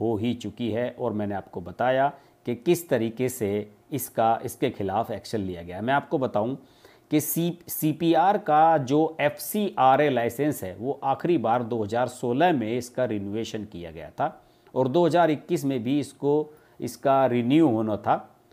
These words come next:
लेकिन दो हज़ार इक्कीस में तो फिर नरेंद्र मोदी की तो आंखें घूम चुकी थी और उन्हें तो इसको टारगेट बनाना था। अब इनका लाइसेंस रद्द किया गया है क्योंकि पिछले साल से तो इनके खिलाफ छापेमारी ही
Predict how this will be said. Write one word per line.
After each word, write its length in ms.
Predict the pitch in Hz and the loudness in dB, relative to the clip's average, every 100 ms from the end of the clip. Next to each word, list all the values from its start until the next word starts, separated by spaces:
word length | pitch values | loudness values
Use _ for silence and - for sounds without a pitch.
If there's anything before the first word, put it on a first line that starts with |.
| _ | _
लेकिन 520 | 113 113 135 131 131 131 131 - | -4 0 -2 0 0 -2 -4 -6
दो 160 | 110 107 | -4 -2
हज़ार 220 | 120 110 | -2 -2
इक्कीस 320 | 104 - 120 | -4 -8 -4
में 160 | 123 120 | -4 -6
तो 80 | |
फिर 200 | 104 110 | -6 -6
नरेंद्र 440 | 101 101 107 127 123 | -6 -4 -4 -2 -4
मोदी 320 | 113 107 123 | -4 -4 -6
की 120 | 123 | -6
तो 360 | - 120 110 - _ _ _ _ _ _ - | -4 -2 -2 -6 _ _ _ _ _ _ -4
आंखें 320 | 120 120 110 | -2 0 -4
घूम 220 | 98 143 | 0 0
चुकी 320 | 151 160 160 | 0 -2 0
थी 340 | 160 165 175 170 | 0 2 0 0
और 160 | 123 123 | 0 0
उन्हें 320 | 131 123 151 | 0 2 2
तो 240 | 127 123 | 2 0
इसको 280 | 107 - - | -2 -6 -12
टारगेट 420 | 92 90 101 139 | -6 -4 -2 -4
बनाना 380 | 127 131 131 135 | -2 0 0 0
था। 380 | 127 135 135 - | -2 -4 -4 -6
अब 240 | 110 104 - _ | -6 -6 -10 _
इनका 560 | 127 120 104 113 110 - _ | -6 -6 -4 -4 -4 -10 _
लाइसेंस 400 | 104 104 - 107 | -10 -8 -10 -12
रद्द 220 | 98 95 - | -10 -14 -12
किया 140 | 104 101 | -10 -8
गया 180 | 104 | -4
है 100 | 101 | -4
क्योंकि 260 | 117 104 - | -4 -8 -14
पिछले 360 | - 104 131 156 | -14 -10 -4 -4
साल 240 | 104 104 | -4 -8
से 140 | 104 | -10
तो 100 | 95 | -10
इनके 200 | 110 107 | -10 -10
खिलाफ 320 | 107 95 123 - | -12 -10 -10 -8
छापेमारी 580 | 101 92 104 90 82 85 | -10 -8 -10 -10 -14 -14
ही 280 | 90 143 | -8 -8